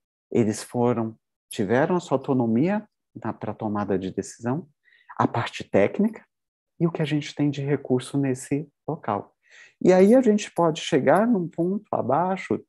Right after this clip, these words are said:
no método, que são as provas, onde a gente vai ver se isso é legal, se eu não tô indo contra nenhuma normativa, seja civil,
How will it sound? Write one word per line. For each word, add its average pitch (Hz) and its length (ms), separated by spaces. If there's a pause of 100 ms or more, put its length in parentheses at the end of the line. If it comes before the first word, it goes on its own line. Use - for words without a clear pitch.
(200)
no 95 200
método, 123 560 (260)
que - 80
são 180 240
as 185 120
provas, 147 500 (180)
onde 147 200
a - 20
gente 151 280
vai 160 160
ver 139 340 (100)
se - 200
isso 220 180
é - 20
legal, 156 540 (460)
se - 100
eu 165 60
não 175 100
tô 185 240
indo 185 240
contra 151 320
nenhuma 143 400
normativa, 139 720 (320)
seja 131 480
civil, 110 800